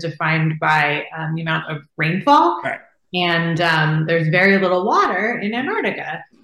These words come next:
Speaker 1: Anyway, uh, that's a weird aside, but the animal that that makes me think of is, um,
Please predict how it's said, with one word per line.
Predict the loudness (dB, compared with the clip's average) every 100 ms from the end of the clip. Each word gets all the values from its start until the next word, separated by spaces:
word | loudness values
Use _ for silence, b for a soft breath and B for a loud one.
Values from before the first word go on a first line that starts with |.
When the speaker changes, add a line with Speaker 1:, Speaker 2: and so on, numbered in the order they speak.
| _
Speaker 1:
Anyway, | -4 -2 -2 -4 -6 -10
uh, | -8
that's | -8 -8
a |
weird | -4 -4
aside, | -4 -2 0 0 0
but | -2 -2 -2
the | 0
animal | 2 2 2
that | 2 2
that | 0
makes | 0 -2 -4
me | -6
think | -6 -4
of | -2 -2 -4 -10 -6
is, | -2 0 0 -2 -6 -2
um, | 0 0 0 -2